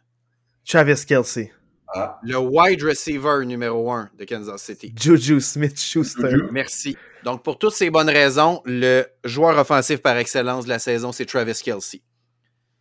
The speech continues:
Speaker 3: Mille trois cent trente-huit verges, douze touchés. Ce gars-là, il porte l'attaque aérienne des Chiefs sur ses épaules. C'est un tight end.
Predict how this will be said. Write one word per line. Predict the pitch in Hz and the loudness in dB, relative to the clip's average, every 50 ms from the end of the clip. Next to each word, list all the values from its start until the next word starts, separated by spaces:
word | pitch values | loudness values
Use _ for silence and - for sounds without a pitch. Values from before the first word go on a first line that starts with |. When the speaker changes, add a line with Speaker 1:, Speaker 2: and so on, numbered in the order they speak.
| _ _ _ _ _ _ _ _ _ _ _ _ _ _ _ _ _ _ _ _ | _ _ _ _ _ _ _ _ _ _ _ _ _ _ _ _ _ _ _ _
Speaker 3:
Mille | - 117 143 165 185 185 | -4 0 2 2 2 2
trois | - 160 165 160 143 | 2 2 4 4 4
cent | - 170 160 | 4 2 0
trente-huit | - 147 147 139 131 156 143 123 127 | 0 0 -2 -2 0 -2 -4 -4 0
verges, | 135 139 143 143 131 135 - - | 2 2 2 2 0 -4 -8 -10
douze | 127 123 151 156 160 - - | -6 -4 -4 -4 -4 -4 -8
touchés. | - 139 120 - - 151 147 147 135 - | -8 -8 -6 -6 -4 -4 -4 -4 -6 -8
Ce | - - 139 | -6 -4 -2
gars-là, | 131 120 131 131 135 135 147 151 151 151 - | -2 0 0 0 2 4 4 4 4 2 0
il | - 127 123 - | -4 -12 -8 -4
porte | 151 135 123 - | -4 -4 -2 -2
l'attaque | 151 135 127 - - 147 139 139 - - - _ _ 92 _ _ _ _ _ - | -2 -2 -2 0 0 0 0 0 0 -4 -20 _ _ -20 _ _ _ _ _ -6
aérienne | 131 135 139 135 135 135 135 139 147 139 | -2 0 0 0 0 0 0 0 0 0
des | 131 123 113 | -2 -4 -4
Chiefs | - 143 143 127 | -4 -6 -6 -6
sur | - 135 110 | -6 -8 -8
ses | - 135 123 113 120 | -4 -4 -4 -2 -4
épaules. | 117 - 131 127 135 | -4 -4 -4 -4 -4
C'est | - - 110 - | -4 -8 -8 -8
un | - 110 | -8 -10
tight | 113 - 143 127 123 123 120 123 | -6 -2 0 0 2 2 2 0
end. | 120 123 127 127 131 | 0 0 -2 -4 -6